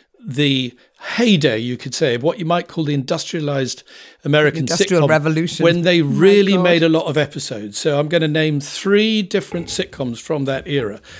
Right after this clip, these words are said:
Speaker 1: One of them ran from nineteen ninety-four to two thousand and four and had two hundred and thirty-six episodes. Any guesses?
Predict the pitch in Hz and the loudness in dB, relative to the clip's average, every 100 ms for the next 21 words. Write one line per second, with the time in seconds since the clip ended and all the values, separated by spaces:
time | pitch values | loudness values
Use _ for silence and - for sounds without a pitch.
0 | - _ 139 185 226 196 214 175 151 139 | -20 _ 2 2 4 0 0 2 4 4
1 | 135 135 - - 151 135 139 147 170 165 | 2 -4 -16 -8 -4 -2 0 2 0 -2
2 | - 165 160 151 143 147 - - 147 135 | -4 -4 -2 -2 -4 -6 -10 -4 -2 -2
3 | 131 131 - 180 - 160 143 139 131 - | -6 -10 -6 -4 -2 -2 -2 -4 -6 -8
4 | - 139 123 123 - - - _ 135 117 | -4 -2 0 -4 -6 -20 -20 _ -4 -2
5 | 127 135 - _ - 185 185 - 190 165 | -2 -2 -4 _ -4 0 0 -2 -4 -4
6 | 147 139 156 - - - 185 156 214 170 | -6 -6 -6 -8 -8 -4 -2 -2 -6 -8
7 | - - 208 - - - - - 196 147 | -8 -8 -8 -8 -12 -12 -18 -16 -8 -8
8 | 110 - - 82 80 - - _ 185 135 | -8 -12 -12 -18 -20 -18 -18 _ -10 -10
9 | 139 139 113 - - - | -10 -12 -14 -16 -18 -20